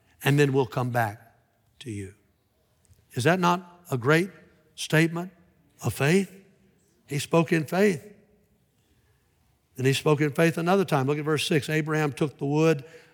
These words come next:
of the burnt offering. He laid it on Isaac, his son. He took it,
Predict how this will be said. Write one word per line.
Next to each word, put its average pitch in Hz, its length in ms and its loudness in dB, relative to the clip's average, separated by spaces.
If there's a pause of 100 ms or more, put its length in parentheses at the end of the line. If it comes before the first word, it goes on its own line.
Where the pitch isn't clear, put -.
(140)
of 139 120 -2
the 139 60 -2
burnt 147 200 0
offering. 160 420 2
He 131 80 -2
laid 147 240 0
it 143 100 -4
on 139 260 -6 (260)
Isaac, 139 360 4
his 131 180 -2
son. 147 300 -2
He 123 140 -4 (380)
took 156 240 2
it, - 560 -8